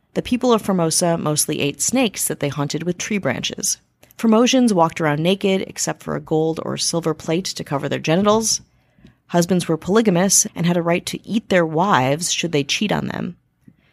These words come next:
If you were to be charged with murder on the island, you'd be executed by upside-down hanging and then shot full of arrows. Salmaneser also claimed the Formosians had built a gigantic temple for their high priest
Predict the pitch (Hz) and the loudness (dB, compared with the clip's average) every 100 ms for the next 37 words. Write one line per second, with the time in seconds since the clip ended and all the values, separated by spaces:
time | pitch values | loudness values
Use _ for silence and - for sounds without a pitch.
0 | _ _ _ - 160 185 175 170 175 151 | _ _ _ -8 -4 0 2 2 0 -4
1 | - 151 139 - - - - 165 214 190 | -2 0 0 0 -6 -8 -2 2 4 4
2 | - 147 143 135 151 175 208 - - _ | 2 0 -2 -2 0 0 -2 -6 -16 _
3 | _ 190 180 - 190 - 196 226 220 202 | _ -2 -2 -2 0 -2 -2 -2 -2 -2
4 | 160 - - - 196 190 175 156 143 135 | -2 -2 0 2 4 4 2 0 -4 -4
5 | 123 120 143 143 139 - 139 135 - 156 | -4 -4 -6 -6 -4 -4 -2 -4 -6 -6
6 | 143 - 139 50 - - - _ _ _ | -4 -4 -2 -4 -4 -4 -6 _ _ _
7 | _ _ _ _ _ - 214 202 220 233 | _ _ _ _ _ -2 2 6 6 6
8 | 240 - 226 254 240 - 196 202 170 - | 4 2 2 0 -2 -2 0 2 0 -2
9 | 180 175 180 185 180 170 165 156 175 165 | 0 0 2 0 0 -2 -2 -2 -2 -2
10 | 156 165 175 220 - 147 147 156 156 - | 0 0 0 -2 -4 -6 -2 -2 -4 -4
11 | 143 139 - 160 160 - - 147 - | -4 -4 0 0 0 -4 -6 -4 -6